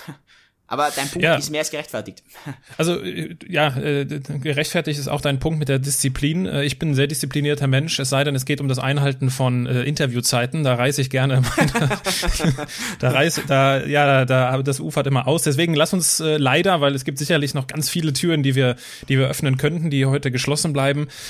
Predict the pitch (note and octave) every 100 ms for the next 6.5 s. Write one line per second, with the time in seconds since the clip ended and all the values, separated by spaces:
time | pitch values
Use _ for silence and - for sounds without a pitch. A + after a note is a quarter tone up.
0 | - - C3 C3 C3 C3 E3 - - C#3
1 | C3 B2+ C#3+ C3 E3+ G3+ - D#3+ - C3+
2 | D#3 - D3+ D#3 C3+ D3 - C3+ D3 D3
3 | - C3+ C#3 B2+ C#3 C3 C3 D#3 E3+ D#3
4 | C3+ F3 G#3 D#3+ D3 C3 F3 - - D#3
5 | - D#3+ F3+ - - C3+ C#3 D3 C3 -
6 | - G2+ - - -